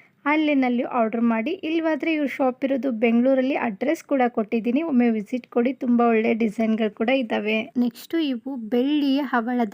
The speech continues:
ಕಿವಿ ಓಲೆಗಳು ನೋಡಿ, ಎಷ್ಟು ಮುದ್ದಾಗಿದಾವೆ ನೋಡ್ಬೋದು. same to same ಚಿನ್ನದ ಥರನೇ ಇದೆ, ಯಾಕಂದ್ರೆ ಇದಕ್ಕೆ ಗೋಲ್ಡ್‌ಗೆ ಯಾವ ಥರ ಪಾಲಿಶ್ ಕೊಟ್ಟಿರ್ತಾರೆ ನೋಡಿ, ಅದೇ ಥರ ಕೊಟ್ಟಿರ್ತಾರೆ. ಇದು ನೈಂಟಿ ಟೂ ಪಾಯಿಂಟ್ ಫೈವ್ ಬೆಳ್ಳಿಯ ಹವಳದ ಕಿವಿ ಓಲೆಗಳು ತುಂಬ ಮುದ್ದಾಗಿ ಕೂಡ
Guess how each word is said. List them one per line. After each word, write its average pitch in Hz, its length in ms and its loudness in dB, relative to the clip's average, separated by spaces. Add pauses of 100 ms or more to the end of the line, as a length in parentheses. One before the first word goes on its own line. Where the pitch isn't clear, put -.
ಕಿವಿ 240 320 0
ಓಲೆಗಳು 233 500 2
ನೋಡಿ, 226 200 4
ಎಷ್ಟು - 520 0
ಮುದ್ದಾಗಿದಾವೆ 233 840 2
ನೋಡ್ಬೋದು. 226 500 0
same 339 500 0
to 302 80 0 (100)
same 269 220 -2
ಚಿನ್ನದ 240 420 4
ಥರನೇ 233 400 2
ಇದೆ, 247 260 -2 (400)
ಯಾಕಂದ್ರೆ 302 420 0
ಇದಕ್ಕೆ 262 260 -4
ಗೋಲ್ಡ್‌ಗೆ 233 460 0
ಯಾವ 226 140 4
ಥರ 226 180 -2 (120)
ಪಾಲಿಶ್ 220 320 -2
ಕೊಟ್ಟಿರ್ತಾರೆ 226 520 -2
ನೋಡಿ, 233 160 2
ಅದೇ 208 280 0
ಥರ 208 220 -6
ಕೊಟ್ಟಿರ್ತಾರೆ. 208 720 -4
ಇದು 247 160 0
ನೈಂಟಿ 208 340 0
ಟೂ 226 160 -4
ಪಾಯಿಂಟ್ 220 260 -2
ಫೈವ್ 233 320 0 (480)
ಬೆಳ್ಳಿಯ 233 640 4 (560)
ಹವಳದ 214 520 0
ಕಿವಿ 240 260 -4
ಓಲೆಗಳು 214 460 0
ತುಂಬ 240 300 2
ಮುದ್ದಾಗಿ 214 540 0
ಕೂಡ 214 200 -2